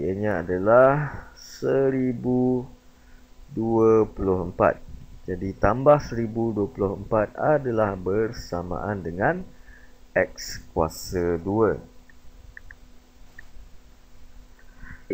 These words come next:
Biar saya tukarkan kedua-dua belah. Jadi,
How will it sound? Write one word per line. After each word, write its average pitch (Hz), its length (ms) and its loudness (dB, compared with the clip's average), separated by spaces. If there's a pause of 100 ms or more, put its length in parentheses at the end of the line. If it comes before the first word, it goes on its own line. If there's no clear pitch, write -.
(440)
Biar 131 240 4
saya 117 220 2
tukarkan 131 760 4
kedua-dua 113 800 6
belah. 127 340 8
Jadi, 104 400 2